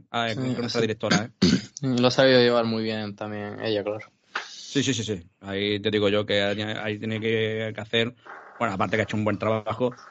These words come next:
Speaker 1: ha tenido que tener un equipo detrás bastante bueno, muy bueno, porque para hacer tu primera o segunda película te tienes que, te tienes que, que guiar por gente buena en este aspecto. O sea,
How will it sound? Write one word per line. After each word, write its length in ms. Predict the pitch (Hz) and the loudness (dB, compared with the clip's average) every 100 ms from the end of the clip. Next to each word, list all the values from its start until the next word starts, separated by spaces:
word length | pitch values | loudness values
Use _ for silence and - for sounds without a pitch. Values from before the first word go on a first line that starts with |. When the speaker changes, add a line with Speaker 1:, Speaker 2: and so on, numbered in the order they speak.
| - | -8
Speaker 1:
ha 100 | 113 | -4
tenido 120 | 110 | -2
que 60 | 107 | 0
tener 80 | 107 | -2
un 100 | 110 110 | -2 -4
equipo 280 | 110 107 113 | -6 -4 -2
detrás 380 | 101 107 104 113 _ _ - | -2 0 -2 -4 _ _ -4
bastante 320 | 117 110 110 | -2 -2 -2
bueno, 320 | 107 104 95 - - | 0 -2 -6 -12 -16
muy 240 | 107 95 110 | -8 -4 -2
bueno, 320 | 113 107 87 - - - - | 0 -2 -4 -12 -18 -16 -12
porque 580 | 92 104 104 98 101 98 | -6 -2 -2 -2 -4 -6
para 140 | 104 | -8
hacer 240 | 98 110 | -6 -8
tu 220 | - 123 110 | -6 -6 -6
primera 240 | 113 117 | -2 -2
o 20 | |
segunda 220 | 113 117 113 | -2 0 0
película 440 | 113 117 123 117 _ _ _ _ _ | 0 -2 -2 -2 _ _ _ _ _
te 80 | 117 | -4
tienes 140 | 117 | -4
que, 240 | 120 110 110 | -2 -6 -6
te 100 | 101 | -8
tienes 240 | 107 107 | -4 -6
que, 680 | - 107 104 98 95 98 98 - | -4 0 0 0 -2 -4 -10 -2
que 120 | 107 | -2
guiar 220 | 95 98 | 0 -2
por 100 | 98 | -4
gente 840 | - 92 117 117 113 104 104 - - - 95 92 - | -6 -2 2 4 4 0 -2 -6 -8 -10 -8 -8 -10
buena 720 | 98 92 90 104 107 113 120 | -10 -6 0 4 6 6 4
en 220 | 117 107 | 2 0
este 180 | 107 - | -4 -6
aspecto. 320 | 110 98 - | -6 -6 -6
O 640 | 180 - _ _ _ _ - | -8 -10 _ _ _ _ -8
sea, 280 | 101 92 | -8 -8